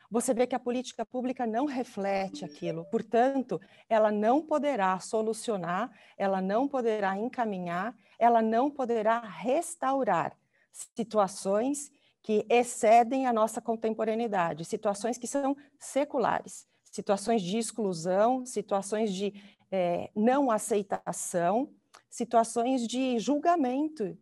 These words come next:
de certo e errado, porque você é aquele ou nasceu daquele jeito,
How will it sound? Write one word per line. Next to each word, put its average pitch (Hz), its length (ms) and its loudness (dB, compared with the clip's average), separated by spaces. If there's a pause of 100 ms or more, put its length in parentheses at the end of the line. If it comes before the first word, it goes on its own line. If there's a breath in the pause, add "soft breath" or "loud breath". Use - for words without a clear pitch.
de 190 160 -8
certo 277 640 0
e 240 120 2
errado, 214 760 0 (440 loud breath)
porque 226 300 0
você 208 840 0
é 233 180 10
aquele 208 560 4
ou 214 80 2
nasceu 214 500 2
daquele 196 380 -2
jeito, 190 720 -4